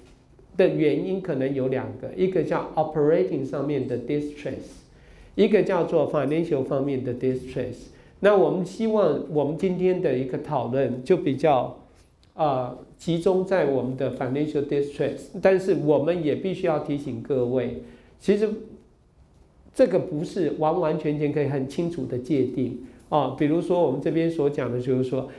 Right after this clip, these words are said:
一个公司举债很多，正常的年度可能不会有问题，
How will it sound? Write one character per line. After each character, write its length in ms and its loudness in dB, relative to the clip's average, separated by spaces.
一 140 2
个 140 6
公 180 2
司 160 -4
举 180 -4
债 200 0
很 180 -2
多， 220 0
正 200 4
常 200 0
的 80 2
年 200 0
度 120 0
可 100 -4
能 180 -4
不 140 -4
会 160 0
有 100 0
问 320 -4
题， 280 -12